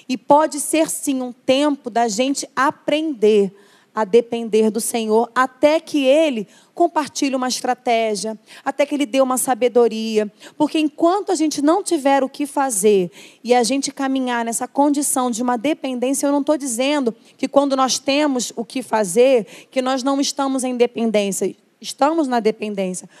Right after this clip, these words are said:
mas há momentos na nossa vida, queridos, que a gente literalmente caminha carregado pelos braços do Senhor, porque na nossa força não dá. A preocupação é tão grande, você fala assim: "Jesus amado, eu não tenho o que fazer pra mudar esse quadro."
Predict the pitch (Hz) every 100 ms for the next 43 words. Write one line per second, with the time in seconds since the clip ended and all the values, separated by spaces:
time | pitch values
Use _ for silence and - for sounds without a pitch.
0 | - _ 202 208 190 262 285 247 214 233
1 | 240 220 214 247 247 220 175 233 226 -
2 | 269 202 175 160 - _ _ - 208 226
3 | - 220 202 277 277 247 247 220 208 -
4 | - _ _ _ - 240 226 233 262 220
5 | 156 - _ _ - 240 220 254 208 220
6 | 240 208 - 233 202 190 220 226 220 185
7 | 208 220 214 196 196 202 - 233 - -
8 | 226 240 240 269 302 277 - 277 269 302
9 | 285 320 311 349 381 _ - - - 240
10 | 285 294 339 320 - 320 311 330 349 294
11 | 320 320 302 294 294 302 285 285 285 339
12 | 330 302 294 330 294 - - - 311 339
13 | 339 339 339 330 - 330 254 320 349 349
14 | 339 285 294 - - 233 208 180 175